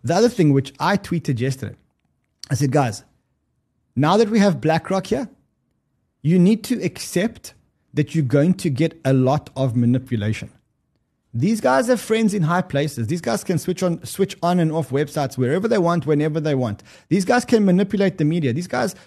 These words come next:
probably own half the media. They're probably the biggest shareholders in probably every media organization in the world.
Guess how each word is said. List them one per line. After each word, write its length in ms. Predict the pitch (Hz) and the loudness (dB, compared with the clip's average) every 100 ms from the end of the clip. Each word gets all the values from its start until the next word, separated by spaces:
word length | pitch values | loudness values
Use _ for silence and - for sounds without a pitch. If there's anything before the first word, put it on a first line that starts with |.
| _ - | _ 0
probably 280 | 214 196 202 | 2 4 4
own 200 | 185 175 160 | 6 6 6
half 260 | 127 113 | 4 0
the 80 | 127 | 0
media. 220 | 120 117 | 2 2
They're 180 | 123 147 | 2 0
probably 280 | - 190 196 | 0 0 2
the 120 | 156 | 2
biggest 300 | 120 202 190 | 2 2 2
shareholders 360 | 190 180 170 - - - | 4 4 2 0 -8 0
in 140 | 165 | 2
probably 320 | - 196 185 190 | 4 4 2 2
every 300 | 196 185 202 | 0 2 2
media 360 | 156 165 170 | 2 2 4
organization 680 | 147 147 143 131 131 131 135 | 4 2 2 2 2 0 0
in 80 | 123 | -2
the 60 | |
world. 220 | 117 98 | -2 -4